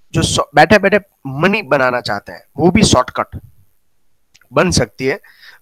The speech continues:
मेहनत के बिना भी हो सकती है, पर मैं आपको inform कर दूं, इसके लिए आपको मेहनत physically नहीं करना है, mentally करना पड़ता है, पर हम सब वो करते नहीं है।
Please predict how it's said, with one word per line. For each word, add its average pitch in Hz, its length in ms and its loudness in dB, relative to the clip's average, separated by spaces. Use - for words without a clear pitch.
मेहनत 139 320 -2
के 156 120 -4
बिना 139 200 -4
भी 135 100 -6
हो 135 220 0
सकती 135 220 -6
है, 143 60 -2
पर 135 220 -6
मैं 127 160 0
आपको 123 180 -2
inform 165 340 -4
कर 135 140 -2
दूं, 135 160 -10
इसके - 220 0
लिए 151 100 4
आपको 135 440 2
मेहनत 123 440 -4
physically 196 600 2
नहीं 185 120 0
करना 131 240 -2
है, 175 80 2
mentally 160 640 -2
करना 113 280 -4
पड़ता 98 240 -8
है, 95 60 -14
पर 160 80 -6
हम 165 160 -4
सब 165 180 -4
वो 160 80 -2
करते 143 360 -4
नहीं 143 120 -6
है। 131 120 -10